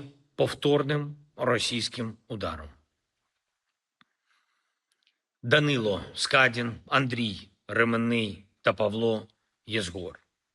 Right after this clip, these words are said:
Пожежні, рятувальники вісімнадцятої державної пожежно-рятувальної частини. Цинічний російський удар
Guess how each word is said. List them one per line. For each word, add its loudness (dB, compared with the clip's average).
Пожежні, 0
рятувальники -2
вісімнадцятої 0
державної 2
пожежно-рятувальної -2
частини. -8
Цинічний 0
російський 0
удар 0